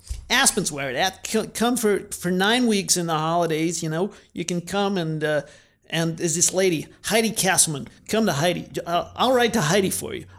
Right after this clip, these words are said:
I'll write and say you're sending a tape, and she's gotta expect this, 'cause you, you're just a number, you know. But if you, if you're, a s-, you know." So, so they made it real.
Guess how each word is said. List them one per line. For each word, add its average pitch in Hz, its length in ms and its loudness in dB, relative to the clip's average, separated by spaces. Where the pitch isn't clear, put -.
I'll 151 80 0
write 165 240 0
and 151 120 -4
say 170 180 2
you're 151 160 0
sending 233 360 2
a 180 40 2
tape, 208 380 0
and 170 420 0
she's - 240 -2
gotta 175 220 2
expect 185 420 0
this, - 200 -4
'cause 165 200 -4
you, 190 160 -4
you're 277 160 -2
just 220 240 -4
a - 20 -2
number, 160 360 -2
you 160 100 -6
know. 185 140 0
But 208 260 -6
if - 180 -10
you, 214 120 -10
if 208 180 -4
you're, 208 220 0
a 185 40 0
s-, - 320 -4
you 208 120 -4
know." 147 160 -6
So, 160 260 2
so 165 240 -2
they 160 100 -2
made 170 220 0
it 135 40 -2
real. 151 300 -2